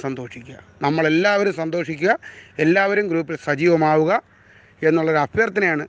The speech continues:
എനിക്കെല്ലാവരോടും ഉള്ളത്. കോൺഗ്രസ് ആണ് വന്നിരുന്നതെങ്കിൽ നമ്മൾ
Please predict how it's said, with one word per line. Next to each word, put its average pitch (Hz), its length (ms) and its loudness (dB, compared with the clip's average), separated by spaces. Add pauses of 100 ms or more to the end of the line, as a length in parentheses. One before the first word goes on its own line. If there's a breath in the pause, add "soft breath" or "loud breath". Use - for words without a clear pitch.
(540 soft breath)
എനിക്കെല്ലാവരോടും 170 920 0
ഉള്ളത്. 156 240 -2 (640 soft breath)
കോൺഗ്രസ് 226 640 2 (100)
ആണ് 214 240 0
വന്നിരുന്നതെങ്കിൽ 165 840 0 (560)
നമ്മൾ 156 200 2